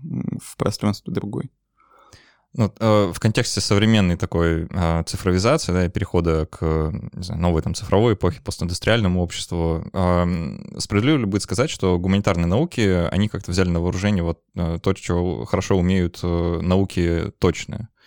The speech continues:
Speaker 2: Ну, то есть там какие-то количественные методы исследования, да, вот взять что-нибудь, померить линейкой, приложить ее к тексту, да так, э, н-, так искусно, да, что получится что-то новое и интересное.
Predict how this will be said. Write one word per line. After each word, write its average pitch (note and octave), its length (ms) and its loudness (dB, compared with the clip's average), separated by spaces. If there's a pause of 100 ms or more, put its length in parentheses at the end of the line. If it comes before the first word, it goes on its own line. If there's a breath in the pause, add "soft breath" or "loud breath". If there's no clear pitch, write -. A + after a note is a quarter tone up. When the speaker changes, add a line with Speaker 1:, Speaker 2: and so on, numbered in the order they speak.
(140 soft breath)
Speaker 2:
Ну, G#2+ 60 0
то F#2+ 40 2
есть - 140 -2
там C#2+ 100 -4
какие-то - 240 -8
количественные G2 440 0
методы F#2+ 260 0
исследования, E2+ 580 0
да, F#2 140 2
вот E2+ 180 -2
взять G2 300 -2
что-нибудь, F#2 260 -4
померить G2 320 0
линейкой, F2 580 0 (300 soft breath)
приложить G2 380 2
ее F2 100 2
к - 80 -10
тексту, F2 760 0
да - 260 -4
так, F#2 240 0
э, F#2 500 2 (440 loud breath)
н-, G2+ 500 -4
так G#2 200 0
искусно, F#2+ 540 2
да, F#2+ 120 4
что F2+ 160 -4
получится - 340 0
что-то F#2 240 -2
новое F#2+ 200 4
и - 20 2
интересное. F2 560 -2